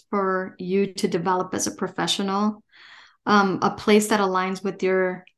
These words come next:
beliefs, with your priorities. Um, don't be afraid to say,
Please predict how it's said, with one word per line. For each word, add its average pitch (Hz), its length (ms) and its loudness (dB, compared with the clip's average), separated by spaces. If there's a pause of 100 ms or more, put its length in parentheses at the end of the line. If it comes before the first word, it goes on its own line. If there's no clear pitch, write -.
(140)
beliefs, 190 680 0
with 185 280 -2
your 185 320 2
priorities. 180 960 0 (420)
Um, 185 440 2
don't 226 280 6
be 247 120 4
afraid 208 680 2
to 202 160 -4
say, 185 840 -4